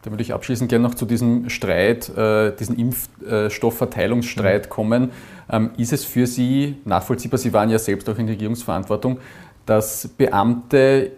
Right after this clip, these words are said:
Speaker 1: in Brüssel Entscheidungen treffen, von denen eine Regierung oder alle Regierungen in Europa nichts gewusst haben?
Speaker 2: Das ist völlig unglaubwürdig. Äh, man ist ja als Minister auch in Kontakt mit anderen Ministern und als Regierungschef mit anderen Regierungschefs.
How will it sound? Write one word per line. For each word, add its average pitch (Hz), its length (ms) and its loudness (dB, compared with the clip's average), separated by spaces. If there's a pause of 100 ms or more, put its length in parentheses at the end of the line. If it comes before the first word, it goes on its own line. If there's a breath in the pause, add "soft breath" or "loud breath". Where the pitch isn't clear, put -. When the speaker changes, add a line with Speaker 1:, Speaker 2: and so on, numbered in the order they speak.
Speaker 1:
in 135 420 2 (300)
Brüssel 120 720 2 (180)
Entscheidungen 123 560 2
treffen, 113 300 -2
von 117 160 0
denen 117 420 4
eine 110 320 0 (160)
Regierung 127 540 2
oder 117 320 0
alle 131 240 4
Regierungen 120 420 2
in 107 80 2
Europa 104 260 0
nichts 107 280 -6
gewusst 98 320 -8
haben? 82 140 -8
Speaker 2:
Das - 120 -8
ist 104 160 -6
völlig 101 320 0
unglaubwürdig. 101 600 -6 (680 loud breath)
Äh, 104 300 2
man 113 240 -2
ist 117 180 -2
ja 120 60 2
als 110 100 -2
Minister 113 380 0
auch 104 40 0
in 107 80 -4
Kontakt 104 540 -6
mit 107 240 -6
anderen 113 580 2
Ministern 107 600 -2 (420 loud breath)
und 110 100 -10
als 101 120 -6
Regierungschef 110 680 -2
mit 104 160 -6
anderen 110 340 -2
Regierungschefs. 107 960 -4